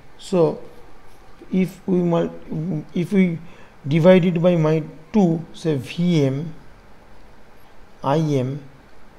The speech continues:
by two into, it becomes two sine omega t cos omega t. So what is the expression for two sine omega t cos omega t? It becomes sine two omega t. This is the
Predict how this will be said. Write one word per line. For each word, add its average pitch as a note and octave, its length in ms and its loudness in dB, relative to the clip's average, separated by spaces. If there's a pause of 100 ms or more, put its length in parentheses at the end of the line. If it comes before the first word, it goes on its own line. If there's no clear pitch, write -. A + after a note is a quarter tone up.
(260)
by D3+ 260 0 (180)
two C#3+ 300 0 (760)
into, E3 520 -2 (320)
it D3+ 140 -2
becomes F#3 300 2
two G#3 180 2
sine G3+ 240 4
omega G3+ 260 4
t G3+ 80 0
cos G3+ 220 2
omega G3+ 220 2
t. A3 180 -2 (280)
So D#3+ 140 -4
what E3 240 4
is G3 180 2
the G3+ 300 4 (360)
expression G3 440 2
for G3 100 4
two G#3 180 0
sine G3+ 220 4
omega G3+ 220 4
t F#3+ 80 2
cos F#3+ 220 2
omega F#3+ 200 4
t? - 180 0
It C#3 140 -2
becomes A#3 440 0 (260)
sine G3 680 0 (1040)
two A#3+ 280 0 (260)
omega C#3 340 0
t. A2 220 -8 (500)
This D#3+ 260 -2
is F#3+ 200 0
the D#3+ 220 -2